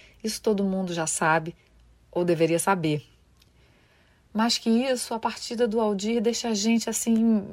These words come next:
meio sem voz, porque as letras do Aldir diziam muito o que a gente quer dizer.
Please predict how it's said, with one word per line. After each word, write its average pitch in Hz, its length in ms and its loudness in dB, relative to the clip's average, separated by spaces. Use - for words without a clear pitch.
meio 220 240 2
sem 226 180 2
voz, 196 720 4
porque 214 840 4
as 196 200 -4
letras 226 440 4
do 202 140 -2
Aldir 214 540 -2
diziam 220 480 -2
muito 226 480 6
o - 40 -18
que - 80 -2
a 196 80 4
gente 185 300 -2
quer 190 140 0
dizer. 175 420 0